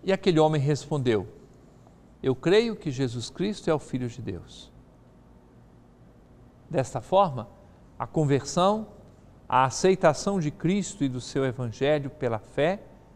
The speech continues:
é a primeira condição para ser batizado. Existe também uma luta contra o mal.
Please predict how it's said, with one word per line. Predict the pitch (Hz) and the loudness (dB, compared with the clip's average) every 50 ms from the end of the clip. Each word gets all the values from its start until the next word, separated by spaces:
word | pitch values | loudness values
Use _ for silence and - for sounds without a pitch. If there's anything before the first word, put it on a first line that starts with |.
| - - - - - - - - - - - - - - - - | -20 -20 -20 -20 -20 -20 -20 -20 -20 -20 -20 -20 -20 -20 -18 -6
é | - 151 151 | 0 2 2
a | 160 160 | 2 2
primeira | - 165 160 143 185 233 254 254 214 | 2 0 0 2 2 2 2 0 -2
condição | - - 233 233 214 190 - - - 147 147 | -2 -4 -4 -4 -4 -8 -8 -2 0 0 0
para | 139 - 143 131 120 | 2 0 0 0 0
ser | - - 131 123 113 | -2 -4 -6 -6 -4
batizado. | 110 120 113 - - 113 98 - 95 82 76 - - - - - - - - - - - - - - - - - - _ _ _ - - - - - - - - - - - - - - - _ - | -4 -4 -6 -6 -8 -12 -6 -6 -6 -6 -8 -14 -20 -20 -20 -20 -20 -20 -20 -20 -20 -20 -20 -20 -20 -20 -20 -20 -20 _ _ _ -20 -20 -20 -20 -20 -20 -20 -20 -20 -20 -20 -20 -20 -20 -14 _ 2
Existe | 190 196 156 185 277 294 - - - 262 214 | 2 2 4 4 2 2 2 0 -2 -4 0
também | - 240 214 202 226 262 | 2 2 2 4 2 0
uma | 269 262 262 220 | 2 2 2 4
luta | 165 170 233 262 - 254 196 | 4 2 0 0 0 -2 -4
contra | - - 190 220 240 226 - 214 | -2 0 0 0 0 2 0 0
o | 190 | 0
mal. | 143 131 127 127 123 120 113 - - - - | 2 4 4 6 6 4 2 -2 -12 -20 -20